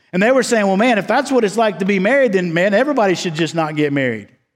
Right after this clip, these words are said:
This just keeps coming up in church life. Jesus says, "If the relationship to the man with his wife is like this, it is better not to marry," the disciples said. But he said to them, "Not all men can accept this statement,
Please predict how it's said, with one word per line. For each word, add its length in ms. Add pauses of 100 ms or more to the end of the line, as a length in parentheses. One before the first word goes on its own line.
(600)
This 160
just 180
keeps 240
coming 280
up 160
in 80
church 300
life. 320 (1080)
Jesus 500 (460)
says, 440
"If 220
the 100
relationship 680
to 100
the 80
man 240
with 120
his 160
wife 320
is 100
like 240
this, 320
it 80
is 100
better 280
not 180
to 80
marry," 240
the 100
disciples 520
said. 260 (960)
But 140
he 240
said 320
to 80
them, 400 (300)
"Not 340
all 280
men 300
can 180
accept 480
this 160
statement, 520